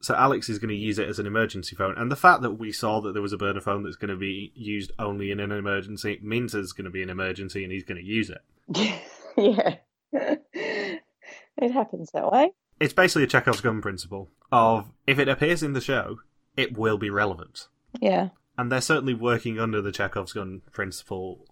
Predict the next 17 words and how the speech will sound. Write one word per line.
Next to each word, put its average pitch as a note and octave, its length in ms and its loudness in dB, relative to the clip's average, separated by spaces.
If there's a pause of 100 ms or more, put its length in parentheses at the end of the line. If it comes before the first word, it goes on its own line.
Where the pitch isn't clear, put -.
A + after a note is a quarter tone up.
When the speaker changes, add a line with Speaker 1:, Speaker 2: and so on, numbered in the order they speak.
(140)
Speaker 1:
for G2 320 0
that, E2+ 180 -8
I G2 160 -6
think. - 320 -12 (320)
I B2 80 4
don't D#3 200 4
think C#3 140 2
they've C3 180 2
shown A#2+ 420 2 (220)
anything A2+ 500 -2
that's G2 160 -4
a G#2+ 80 -4
red G2+ 180 0
herring F#2+ 340 -4
so F#2 180 -4
far. F#2 280 -10 (260)
Speaker 2:
Yeah. F3+ 380 4